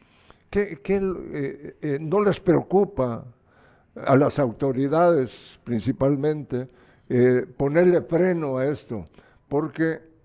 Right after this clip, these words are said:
tan solo los niños de dos años, eh, eh, pero de ahí para allá, y se van, no se ponen mascarilla,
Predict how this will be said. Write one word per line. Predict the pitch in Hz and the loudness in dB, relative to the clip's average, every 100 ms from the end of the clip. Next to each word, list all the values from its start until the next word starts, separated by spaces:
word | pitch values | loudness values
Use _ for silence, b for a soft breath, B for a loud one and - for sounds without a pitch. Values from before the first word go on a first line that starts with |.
| _ _ _ _ _ _ _ _ - | _ _ _ _ _ _ _ _ -6
tan | 135 131 | -4 -2
solo | 190 202 202 | 0 2 2
los | 185 160 139 | 2 0 -2
niños | 175 208 208 185 143 | 2 2 2 -4 -4
de | 151 | -2
dos | 147 170 147 175 | 0 -2 -2 -2
años, | 196 190 185 139 - 135 | -2 -2 -6 -10 -14 -14
eh, | 139 135 - | -12 -14 -10
eh, | 135 120 131 127 - - | -8 -4 -4 -6 -10 0
pero | 143 135 123 | 4 4 4
de | 131 | 4
ahí | 196 | 4
para | 180 170 147 | 0 -2 0
allá, | 151 202 220 - b b b b _ _ _ - | 0 -2 -6 -12 b b b b _ _ _ -4
y | 156 160 160 - - - - | 2 4 2 -4 -20 -20 -20
se | - - 170 | -10 -2 0
van, | 247 254 147 - _ - | 0 -4 -10 -16 _ -18
no | 151 196 | -6 -4
se | 185 190 | -2 -4
ponen | - 170 151 131 | 0 -2 -2 -4
mascarilla, | 123 - 117 117 135 165 151 139 | -6 -4 -4 0 2 2 0 -4